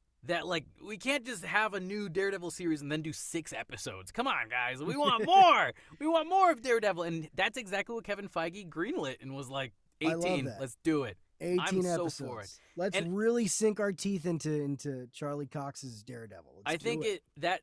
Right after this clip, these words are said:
Speaker 1: also the, the idea that it's gonna be
Speaker 2: <clears throat>
Speaker 1: eighteen episodes being the first time they're doing this, this is gonna be, like, the test. This is gonna be the, the, the sample that everybody else is gonna use for future M C U projects for television show,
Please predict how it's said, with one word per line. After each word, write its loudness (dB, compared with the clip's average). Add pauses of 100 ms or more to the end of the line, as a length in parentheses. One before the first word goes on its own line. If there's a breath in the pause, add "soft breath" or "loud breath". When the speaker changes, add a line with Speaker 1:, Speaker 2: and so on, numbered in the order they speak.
Speaker 1:
also -4
the, -4
the -6
idea -6
that -6
it's -14
gonna -8
be -4 (120)
Speaker 2:
<clears throat> -18
Speaker 1:
eighteen -4
episodes -6
being -8
the -10
first -10
time -8
they're -8
doing -6
this, -8 (340 soft breath)
this -4
is -8
gonna -6
be, -6
like, -2
the -6 (120)
test. -8
This -10
is -12
gonna -8
be -12
the, -6 (100)
the, -12
the -14
sample -6 (180)
that -8
everybody -8
else -6
is -12
gonna -4
use -6
for -14
future -6
M -6
C -10
U -8
projects -8
for -14
television -8
show, -10